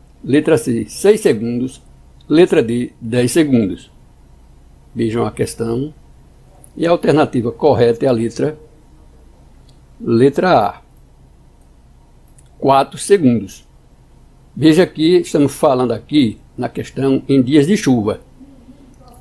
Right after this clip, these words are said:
e com a pista escorregadia. Se fosse em dias de sol e a pista não tivesse escorregadia, a distância de segurança entre dois veículos seria de dois,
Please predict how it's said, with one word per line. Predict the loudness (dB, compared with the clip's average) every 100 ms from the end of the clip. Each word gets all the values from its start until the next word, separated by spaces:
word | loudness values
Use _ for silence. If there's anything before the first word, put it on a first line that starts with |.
| -2
e | 0 2
com | 2
a | 0
pista | 0 -4 -2 -2 0
escorregadia. | 0 -2 -2 0 2 2 0 0 -2 -4 -16 -20 -20 -20 -20 -20 -12
Se | -2 0
fosse | 4 4 4 -2 -6 -10 -2
em | 0
dias | 2 4 2
de | 0
sol | 0 2 2 0 -4
e | -2
a | -2
pista | -4 0 2
não | 2
tivesse | 0 0 0 0 -2
escorregadia, | 0 -2 -2 -2 0 2 2 0 -8 -20 -20 -20 -20 _ _ -20 _ _ 0
a | 0
distância | 0 -2 0 0 0 -2 -2
de | -2
segurança | 0 0 2 2 2 -2 -8 -10 _ 0
entre | 2 2 -2
dois | -4 -4
veículos | -2 0 0 -2
seria | 2 4 4 2
de | 0
dois, | 0 2 4 2 0 -8